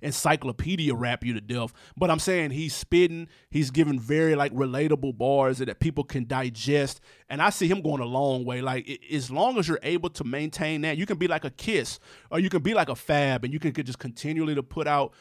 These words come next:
music because you can spit. You'll always have witty bars that are relatable to the times.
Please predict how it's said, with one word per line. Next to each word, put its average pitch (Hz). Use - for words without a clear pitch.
music 156
because 151
you 214
can 214
spit. 254
You'll 175
always 175
have 190
witty 160
bars 143
that 147
are 165
relatable 160
to 202
the 208
times. 170